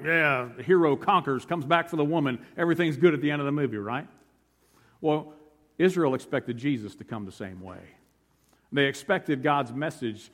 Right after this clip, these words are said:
to be prepared in a certain way that they would understand it. And here's what Jesus says about those who would go to prepare the way, and specifically talking about John the Baptist. Matthew chapter eleven, verses eight through fifteen.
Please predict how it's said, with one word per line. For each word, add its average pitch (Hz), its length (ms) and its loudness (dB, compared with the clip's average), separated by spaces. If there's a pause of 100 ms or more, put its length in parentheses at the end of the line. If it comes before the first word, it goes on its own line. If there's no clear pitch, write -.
(200)
to 143 80 -6
be 127 140 -2
prepared 127 440 -4
in 123 80 -4
a 120 60 -6
certain 123 320 -6
way 123 160 0
that 117 140 -2
they 127 100 0
would 123 160 -2
understand 117 540 -8
it. 110 60 -12
And 117 40 -12
here's 226 220 -4
what 202 160 -4
Jesus 160 340 -4
says 131 260 -4
about 127 360 0 (320)
those 147 340 2
who 151 80 0
would 123 160 -4
go 135 180 0
to 123 80 -4
prepare 117 460 -6
the 113 80 -4
way, 110 320 -2
and 101 100 -6
specifically 120 600 -8
talking 120 360 -6
about 113 260 -6
John 117 260 -6
the 104 80 -8
Baptist. 107 440 -8 (1080)
Matthew 160 320 2
chapter 151 360 0
eleven, 131 320 0
verses 135 280 -8
eight 131 160 -4
through 135 100 -6
fifteen. 123 600 -6